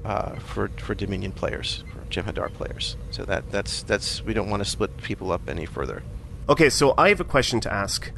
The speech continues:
Speaker 2: There's been no mention at all about the summer event.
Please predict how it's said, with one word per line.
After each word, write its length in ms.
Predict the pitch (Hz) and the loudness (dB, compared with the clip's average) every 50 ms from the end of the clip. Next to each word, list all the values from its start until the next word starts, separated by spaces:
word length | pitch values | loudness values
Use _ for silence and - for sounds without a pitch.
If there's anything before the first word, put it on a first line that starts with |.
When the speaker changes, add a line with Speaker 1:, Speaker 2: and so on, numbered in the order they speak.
| - - - - - - | -10 -10 -10 -10 -8 0
Speaker 2:
There's 200 | - 135 143 - | 2 4 4 4
been 360 | - - 151 143 135 135 131 135 | 6 6 6 6 6 6 6 6
no 220 | 139 156 180 190 | 8 8 10 10
mention 540 | 180 175 175 170 165 - - - 101 95 95 - - - - - - - - - | 10 8 8 6 6 4 4 2 2 0 -2 -4 -8 -12 -12 -12 -12 -12 0 6
at 240 | - 151 180 170 - 160 | 6 8 8 8 6 6
all 380 | 185 214 175 113 98 104 117 - - - - - - - - - - - - - | 8 8 10 8 8 4 2 -2 -8 -10 -10 -10 -10 -12 -12 -12 -12 -12 -2 0
about 280 | - 127 131 156 170 - | 2 6 6 6 6 4
the 40 | - | 2
summer 320 | - - 190 220 233 240 | 4 6 6 8 8 8
event. 400 | 233 185 151 110 - - - - | 6 6 4 2 2 0 0 -2